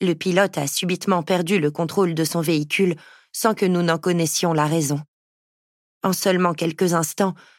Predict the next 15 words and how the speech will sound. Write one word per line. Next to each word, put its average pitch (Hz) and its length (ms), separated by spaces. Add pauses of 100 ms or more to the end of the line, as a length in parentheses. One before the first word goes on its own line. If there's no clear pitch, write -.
(120)
la 202 140
voiture 190 360
s'est 180 180
violemment 180 440
écrasée 170 480
contre 160 300
la 160 120
barrière 160 400
du 151 100
circuit. - 500 (880)
L'impact 196 540
a 147 80
été 147 220
si - 200
puissant 185 460